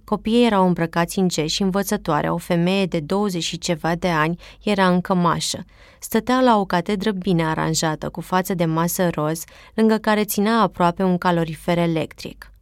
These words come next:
"Acolo să căutați, că am emoții", i-a spus Alinei,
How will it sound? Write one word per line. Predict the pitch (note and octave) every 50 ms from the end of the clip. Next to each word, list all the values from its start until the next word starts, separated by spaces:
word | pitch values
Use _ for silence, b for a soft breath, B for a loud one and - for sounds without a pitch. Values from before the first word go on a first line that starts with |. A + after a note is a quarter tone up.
| _ _ _ - -
"Acolo | - A3 A#3 - C#4+ C#4 B3+
să | G3+ - -
căutați, | E3+ - F#3 E3+ E3 E3 E3 - E3 D#3+ E3
că | - -
am | G3 G#3 G#3+
emoții", | G#3+ G3+ G#3 G#3 G3+ - - - - F3 D#3 - _ _ _ - - - _
i-a | - F3+ E3+
spus | E3 - - - -
Alinei, | - E3+ D#3+ E3 E3+ E3+ E3 D#3 - E3